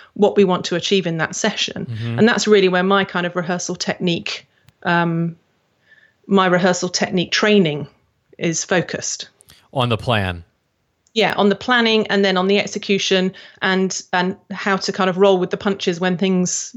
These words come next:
Speaker 1: don't quite go as you expect them to.
Speaker 2: Sure. Okay. So, so do you find, uh, that there are choir, uh, choir members that are, "Rehearsal is a bother to me, so,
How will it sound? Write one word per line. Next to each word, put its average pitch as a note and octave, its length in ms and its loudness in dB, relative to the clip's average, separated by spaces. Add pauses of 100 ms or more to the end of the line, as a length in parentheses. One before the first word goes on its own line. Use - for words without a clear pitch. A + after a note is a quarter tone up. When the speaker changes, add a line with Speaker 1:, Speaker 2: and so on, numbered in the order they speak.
(120)
Speaker 1:
don't G3 200 0
quite F#3+ 300 2 (520)
go F#3 160 2
as F3+ 160 0
you F3+ 80 0
expect - 320 -4
them E3 140 -6
to. - 220 -10 (200)
Speaker 2:
Sure. C3+ 560 2
Okay. D3 460 2 (100)
So, F3+ 140 0
so G3+ 220 4 (360)
do F3+ 100 -2
you B3+ 140 0
find, A3+ 420 2
uh, E3+ 160 -2 (220)
that C#3 220 -2
there C#3 180 0
are B2+ 300 2 (180)
choir, C3 680 -4 (140)
uh, A2+ 320 -2
choir C3 400 0
members A#2 880 -4
that G#2+ 300 -2
are, G#2 480 -2 (1500)
"Rehearsal C3+ 520 2
is C3 140 0
a B2 60 0
bother A2+ 580 2
to - 160 -4
me, A2+ 440 0
so, G2+ 800 0